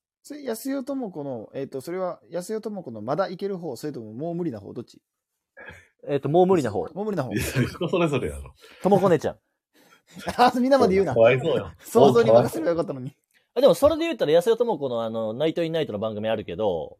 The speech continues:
Speaker 1: はい、懐かしい。
Speaker 3: 関西やな、ナイトインナイト。
Speaker 2: そう、
Speaker 3: 夜のね。
Speaker 2: あれ、普通に来てたで、男組がゲストで。
Speaker 3: あ、そうなんや。
Speaker 1: へー。
Speaker 2: そう、だから夫婦共演してた。
Speaker 3: うわ、めっちゃ見てー。
Speaker 2: もうつい、えー、一ヶ月、二ヶ月前ぐらい。
Speaker 3: え、男組四人がみんな出たん？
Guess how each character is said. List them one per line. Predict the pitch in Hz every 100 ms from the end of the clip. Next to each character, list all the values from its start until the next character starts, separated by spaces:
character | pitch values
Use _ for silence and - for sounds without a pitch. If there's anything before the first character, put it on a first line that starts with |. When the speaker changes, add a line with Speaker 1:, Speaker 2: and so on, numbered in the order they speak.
| _ _ -
Speaker 1:
は | 175
い、 |
懐 | 156 160
か |
し | 180 175
い。 | _ _
Speaker 3:
関 | 156 160 151
西 | 139
や | 139
な、 | 135 135
ナ | 123
イ | 123
ト | 127
イ | 123
ン |
ナ | 120 123
イ | 110
ト。 | 87 - _ _
Speaker 2:
そ | 156
う、 | 127
Speaker 3:
夜 | 170
の | 233
ね。 | 233 208
Speaker 2:
あ |
れ、 | 160
普 | 202
通 | 285
に | 233
来 |
て | -
た | 226 101
で、 | 104
男 | 156 170 151
組 | 147 143
が | 123
ゲ | 139
ス | -
ト | 92
で。 | 76 58 _ _ _ _ _ _
Speaker 3:
あ、 | - - -
そ | - - 240
う |
な | 185
ん | 135
や。 |
Speaker 1:
へ | 135
ー。 | 139 131 113
Speaker 2:
そ | 190
う、 |
だ | 170
か | 147
ら |
夫 | 190 208
婦 |
共 | 208 190
演 | 113
し |
て | 147
た。 | - - _ _
Speaker 3:
う | 147
わ、 | 151
め | 147
っ | 160
ち | - 190
ゃ |
見 | 175 175
て | 175
ー。 | 175 165 156 - _ _ _ _ _ 156
Speaker 2:
も | 165
う |
つ | 214
い、 | 165 123 101 - - -
え |
ー、 | 160 151
一 | 156
ヶ | -
月、 | 160 151
二 | 151
ヶ | 147
月 | 139
前 | 131 104
ぐ |
ら | 78
い。 | - _ _ _
Speaker 3:
え、 | 156
男 | 143 170 190
組 | 175 160 160 143 - -
四 | 120 147
人 | 156 87 98 110
が | 104
み | 120
ん |
な | 104
出 | 82
た |
ん？ | 73